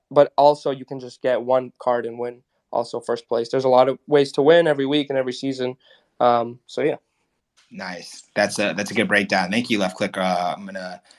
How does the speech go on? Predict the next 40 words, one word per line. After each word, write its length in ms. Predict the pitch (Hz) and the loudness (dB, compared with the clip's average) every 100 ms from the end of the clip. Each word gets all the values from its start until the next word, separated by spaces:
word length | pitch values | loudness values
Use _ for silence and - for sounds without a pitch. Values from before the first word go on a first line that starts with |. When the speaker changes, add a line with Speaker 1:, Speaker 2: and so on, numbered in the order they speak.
| _ - | _ 0
Speaker 2:
move 260 | 117 120 117 | 4 6 4
over 200 | 113 113 | 2 0
'cause 160 | - | -4
we're 120 | 107 101 | -4 0
getting 280 | 123 123 | 2 2
a 40 | 101 | 2
couple 320 | - 139 139 | 4 2 4
more 160 | 139 123 | 0 0
follow-ups 540 | - 123 123 117 113 | 2 2 2 -2 -6
here. 240 | 123 113 | -8 -8
We're 140 | 113 123 | -6 -6
gonna 160 | 143 | -6
bring 220 | 135 147 123 | -6 -6 -8
Anna 340 | 127 123 110 92 | -6 -4 -6 -10
up 200 | 104 92 | -14 -16
one 300 | 101 135 156 | -8 -6 -4
more 120 | 135 | -6
time. 240 | 156 117 | -6 -8
Third 200 | 98 165 | -4 -4
time's 200 | 247 247 | -2 -6
the 60 | - | -6
charm 320 | - - 285 | -6 -4 -4
from 160 | - 90 | -6 -16
Anna. 280 | 90 90 - _ _ _ _ _ - | -16 -18 -20 _ _ _ _ _ -4
Really 120 | 127 | -2
been 180 | 113 110 | -2 -2
a 420 | 104 101 98 98 | -2 -2 -2 -4
big 160 | 95 113 | -4 0
Speaker 1:
Let's 180 | 143 101 | 0 0
Speaker 2:
participant. 340 | 120 143 147 | 2 6 8
Speaker 1:
go. 40 | 147 | 8
Speaker 2:
I 20 | |
may, 340 | 143 107 98 - | 6 2 -2 -2
may 160 | 110 | 0
as 100 | 107 | 0
well 120 | 104 | 0
made 160 | 104 101 | 0 0
her 100 | 98 | -2
a 80 | 87 | 0
co-host. 460 | 107 117 101 92 | 2 2 0 -4